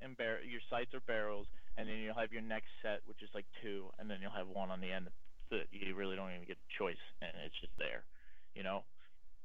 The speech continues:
So, like I said, customization's there. It's just a lot less than it was before, and it kinda just makes a more of an impact on whether you're gonna reload faster or you're gonna handle your weapon faster.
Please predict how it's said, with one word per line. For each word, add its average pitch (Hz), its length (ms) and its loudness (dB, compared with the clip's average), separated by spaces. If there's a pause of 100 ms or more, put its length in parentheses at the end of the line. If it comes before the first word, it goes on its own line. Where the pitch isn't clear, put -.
(200)
So, 151 240 2 (300)
like 143 120 -4
I 139 100 -2
said, 117 140 -4 (160)
customization's 151 680 -4
there. 120 340 -2 (100)
It's 113 120 -4
just - 160 -10
a 117 80 -2
lot 104 360 -4
less 117 200 -4
than 113 100 -2
it 95 60 -2
was 98 140 -6 (120)
before, 85 300 -4 (680)
and 98 260 -2 (120)
it 123 160 0 (300)
kinda 139 300 0
just 127 240 -4
makes 120 260 -2
a 117 60 -2
more 113 380 0
of 110 100 -2
an 113 80 -2
impact 107 500 0
on 98 140 -2
whether 101 260 -2
you're 98 140 0
gonna 101 180 0
reload 107 400 0
faster 120 640 -2
or 104 380 -4
you're 101 140 -6
gonna 107 140 -6
handle 101 300 0
your 95 100 -2
weapon 95 320 0
faster. - 380 0